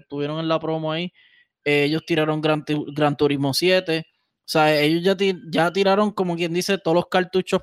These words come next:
por lo menos de los que sabíamos. Eh, hay que ver la hora de Destiny cuando salga.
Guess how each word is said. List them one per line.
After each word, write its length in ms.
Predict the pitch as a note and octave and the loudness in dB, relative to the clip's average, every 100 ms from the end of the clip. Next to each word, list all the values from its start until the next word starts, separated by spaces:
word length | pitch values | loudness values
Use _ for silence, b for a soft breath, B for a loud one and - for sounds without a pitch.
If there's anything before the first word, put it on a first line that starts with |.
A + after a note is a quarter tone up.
| _ | _
por 120 | E3+ | 0
lo 100 | E3 | 2
menos 360 | E3 F3+ E3+ C#3+ | 2 2 0 0
de 120 | D#3 | 0
los 120 | D3 - | 0 -2
que 120 | D3 | -4
sabíamos. 640 | D3+ D3 F3 E3+ D3 D3 - _ _ _ _ _ - | -2 0 2 0 -2 -6 -12 _ _ _ _ _ -2
Eh, 840 | C#3 C#3 C3+ C3+ C3+ C#3 C#3 C3+ - _ _ _ _ | 2 4 2 0 -2 -2 -4 -8 -10 _ _ _ _
hay 140 | C#3 C3+ | -6 -2
que 140 | D#3 | 0
ver 100 | D3+ | 2
la 100 | D3 | 4
hora 180 | D3 C#3+ | 4 2
de 100 | C3 | 2
Destiny 540 | D#3 G3 - E3 D#3+ | 0 -2 -2 -4 -2
cuando 260 | D3+ C#3 C3 | -6 -10 -6
salga. 580 | D#3 F#3 F3+ E3 E3 | 0 2 0 -4 -6